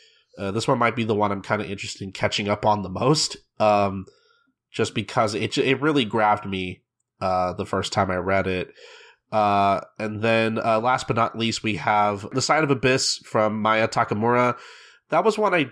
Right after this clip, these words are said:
didn't really get a chance to read either, so I don't really have much to, much to say on that one in particular.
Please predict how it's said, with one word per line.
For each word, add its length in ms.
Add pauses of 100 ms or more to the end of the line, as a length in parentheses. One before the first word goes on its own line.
didn't 240
really 180
get 140
a 60
chance 400
to 240
read 340
either, 340
so 500
I 100
don't 100
really 160
have 160
much 220
to, 320
much 340
to 80
say 240
on 160
that 160
one 140
in 60
particular. 600